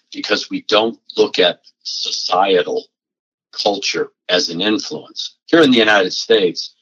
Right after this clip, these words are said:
we're very flexible and adaptable, and we've been able to break that barrier down. And when I'm over in Asia, even to this day, societal culture,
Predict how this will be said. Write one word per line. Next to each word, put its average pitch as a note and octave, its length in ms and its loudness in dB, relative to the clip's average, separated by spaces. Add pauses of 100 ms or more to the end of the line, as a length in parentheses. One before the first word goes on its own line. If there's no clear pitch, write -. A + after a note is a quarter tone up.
(100)
we're G2+ 160 -8
very G#2 240 4
flexible - 540 -2
and E2 80 -4
adaptable, - 760 -2 (100)
and D#2+ 240 -8
we've D#3+ 180 -6
been D3+ 140 -4
able - 220 -6
to - 160 -18
break - 220 -2
that - 200 -4
barrier F#2+ 340 0
down. D2 300 -6 (420)
And E2+ 480 -4 (360)
when F#2 120 -2
I'm G#2 160 2
over A2 240 4
in G2+ 80 2
Asia, A2 380 2
even F#2 260 -10
to - 120 -6
this - 220 0
day, F#2+ 260 0
societal F2+ 680 -2
culture, - 540 -2